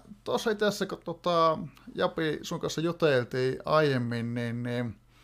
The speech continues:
tota, sieltä jutteluista heräsi tämmönen mielenkiintoinen asia, että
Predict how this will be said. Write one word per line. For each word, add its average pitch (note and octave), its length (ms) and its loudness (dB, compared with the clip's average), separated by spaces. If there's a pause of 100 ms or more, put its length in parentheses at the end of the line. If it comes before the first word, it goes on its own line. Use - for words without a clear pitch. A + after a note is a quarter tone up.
(1300)
tota, - 360 -6
sieltä D#3 340 0 (560)
jutteluista E3 560 4
heräsi D#3 360 6
tämmönen D#3 380 0
mielenkiintoinen C#3 640 2
asia, C3 400 4
että B2 320 0